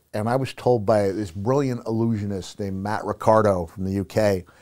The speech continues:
that that's the segment he shows people who are not fans that opens their eyes to the possibility. Because for those of our listeners and viewers,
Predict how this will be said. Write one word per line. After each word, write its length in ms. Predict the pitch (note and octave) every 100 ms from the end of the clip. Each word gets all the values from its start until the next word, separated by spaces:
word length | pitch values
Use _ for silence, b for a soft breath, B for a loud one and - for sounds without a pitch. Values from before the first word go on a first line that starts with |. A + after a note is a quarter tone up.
| b b b b
that 280 | - D#2+ _
that's 440 | B2+ B2 D3+ - -
the 120 | B2
segment 600 | - - A#2 G2 G2 F#2+
he 360 | - - C#3 C3+
shows 440 | - A2+ F#2+ F2
people 500 | - G2+ F2+ F#2 F2
who 160 | F#2 G#2
are 100 | G2+
not 280 | G2 F2+ -
fans 580 | - E2+ D2 D2 - - _ _ _ _ _
that 120 | G#2 -
opens 360 | A#2 A2+ G#2
their 180 | G#2 G2
eyes 340 | F#2+ F#2 E2+ -
to 100 | F2+
the 80 |
possibility. 880 | F2 F2+ D#2+ - E2 F2+ E2 D#2 E2 _ b b b -
Because 300 | G#2+ A2 -
for 160 | A#2
those 320 | A2+ A#2+ A2
of 340 | A2 G#2 G#2 -
our 360 | G2 G#2 G#2+ G#2+
listeners 600 | G#2+ C3+ - A2+ G#2+ -
and 340 | A2 A2 G2+
viewers, 680 | G#2+ A2 D#3 A2+ G#2+ G2+